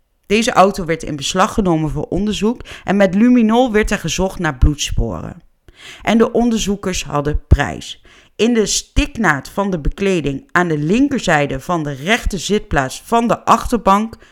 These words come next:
lichten bloedsporen op. Bij verder onderzoek werd duidelijk dat het bloed afkomstig was van Jelle.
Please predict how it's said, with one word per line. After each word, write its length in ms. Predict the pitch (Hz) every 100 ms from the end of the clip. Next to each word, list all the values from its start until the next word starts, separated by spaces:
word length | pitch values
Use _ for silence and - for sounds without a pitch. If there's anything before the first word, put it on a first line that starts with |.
| -
lichten 540 | 160 190 - 175 139
bloedsporen 800 | - 170 - - 147 139 139 _
op. 280 | - 127 - - - _ - - - -
Bij 160 | 190 190
verder 460 | - 233 240 254
onderzoek 480 | - 240 240 240 226
werd 220 | 170 135
duidelijk 360 | 160 175 220 233
dat 120 | 165
het 220 | 151 131
bloed 320 | - 214 - -
afkomstig 680 | 156 - 175 185 - 165
was 260 | 151 147 -
van 180 | 151 139
Jelle. 460 | 139 127 - -